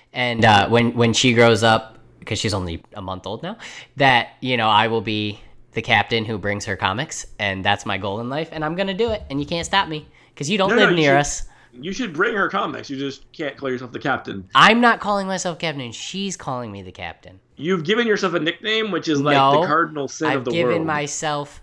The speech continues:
Speaker 1: a not Uncle Kevin name to her, and it's perfect.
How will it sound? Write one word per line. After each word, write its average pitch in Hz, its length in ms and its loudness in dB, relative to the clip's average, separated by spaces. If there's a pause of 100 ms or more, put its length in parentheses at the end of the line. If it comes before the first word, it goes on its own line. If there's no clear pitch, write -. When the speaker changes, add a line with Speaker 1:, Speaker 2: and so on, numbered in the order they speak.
(100)
Speaker 1:
a 131 160 -6
not 131 400 -2
Uncle 143 300 -6
Kevin 151 380 -10
name 95 240 -10
to 98 120 -16
her, 92 180 -10
and 101 220 -12
it's 107 140 -16
perfect. - 520 -14